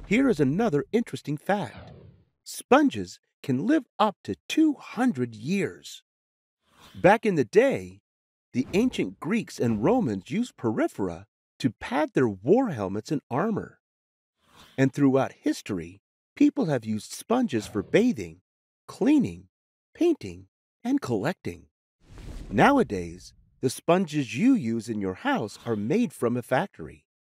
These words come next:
which means you will be the only animal scrubbing the dishes.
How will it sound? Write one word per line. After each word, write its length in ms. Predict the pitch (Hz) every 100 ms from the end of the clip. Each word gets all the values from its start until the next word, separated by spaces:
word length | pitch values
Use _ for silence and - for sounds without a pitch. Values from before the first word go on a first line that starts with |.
| _
which 260 | 101 - 113
means 600 | 240 294 98 90 95 - _ -
you 580 | 92 104 247 277 120 -
will 160 | 104 92
be 140 | 101
the 140 | 98 -
only 280 | 101 92 -
animal 380 | 95 92 90 85
scrubbing 400 | - 98 85 85
the 100 | 82
dishes. 580 | 85 80 82 80 -